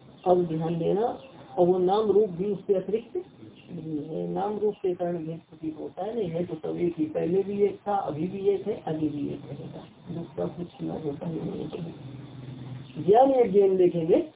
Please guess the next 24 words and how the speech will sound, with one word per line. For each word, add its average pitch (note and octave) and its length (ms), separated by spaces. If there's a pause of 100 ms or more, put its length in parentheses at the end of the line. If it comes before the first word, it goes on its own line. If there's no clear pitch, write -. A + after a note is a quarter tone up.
(880)
ज्ञानम A#3+ 500
एव B3+ 180
यज्ञ, F3+ 300 (800)
कर्मधारय F#3 460
समास C#3+ 400
है, B3+ 120 (720)
तो F3+ 100
ज्ञानम G#3 460
एव A3 180
यज्ञ, F#3 440
ज्ञान F3+ 240
ही C4+ 220
यज्ञ D#3 200
है। E3+ 220 (1080)
तो F#3 100
यहाँ F#3 260
पर G3+ 180
ज्ञान F#3 300
के A3 120
लिए A3+ 220
यज्ञ A3+ 140
शब्द A3+ 200
आया B3 140
ना, G4 280